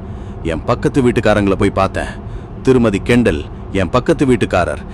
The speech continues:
இந்த பகுதியில இருபது வருஷமா வாழ்றாங்க. அவங்க எல்லாத்தையும் கவனிக்கிற மாதிரி ஒரு ஆள். தபால்காரர், தெருப்பூனைகள், குப்பை போடுற நாள். நான் ஃபுட்டேஜ்ல இருந்து ஒரு போட்டோவை அவங்க கிட்ட காமிச்சப்போ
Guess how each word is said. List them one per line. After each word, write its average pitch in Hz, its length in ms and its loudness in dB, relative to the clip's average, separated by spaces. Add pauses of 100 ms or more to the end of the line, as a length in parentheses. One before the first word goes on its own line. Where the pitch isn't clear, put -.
(180)
இந்த 135 320 4
பகுதியில 175 540 2
இருபது 170 440 4
வருஷமா 147 240 2
வாழ்றாங்க. 120 680 4 (580)
அவங்க 104 500 4 (100)
எல்லாத்தையும் 131 680 4
கவனிக்கிற 147 520 2
மாதிரி 123 340 4
ஒரு 104 200 4
ஆள். 78 340 0 (540)
தபால்காரர், 92 640 2 (380)
தெருப்பூனைகள், 110 760 4 (320)
குப்பை 139 260 2
போடுற 135 320 4
நாள். 104 320 2 (460)
நான் 104 200 2 (120)
ஃபுட்டேஜ்ல 185 440 6
இருந்து 165 280 4
ஒரு 139 220 4
போட்டோவை 170 320 4
அவங்க 127 320 4
கிட்ட 120 200 0
காமிச்சப்போ 117 680 2